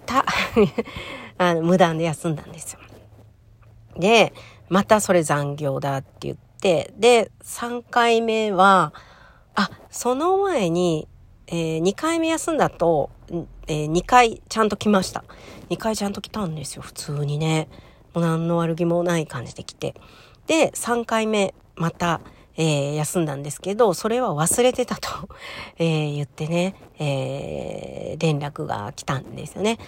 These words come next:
で、まあ、忘れるってことはないかなとは思うんですけどね。で、なぜかっていうと、まあ、システムがしっかりしてて、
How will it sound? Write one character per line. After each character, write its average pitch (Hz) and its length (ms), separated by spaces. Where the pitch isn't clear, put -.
で、 151 320
ま 143 160
あ、 139 40
忘 139 360
れ 339 100
る 359 60
っ 247 40
て 180 80
こ - 80
と 156 100
は 143 60
な 175 220
い 147 840
か 139 120
な 156 140
と 160 120
は 135 60
思 180 280
う 277 40
ん 190 80
で 147 120
す - 100
け - 140
ど 76 120
ね。 202 260
で、 170 80
な 285 140
ぜ 269 120
か 160 120
っ 151 40
て - 140
い 156 40
う - 20
と、 185 240
ま 165 140
あ、 156 40
シ - 200
ス - 100
テ - 80
ム 202 80
が 147 100
し - 160
っ - 40
か 175 100
り 151 80
し - 60
て - 140
て、 180 400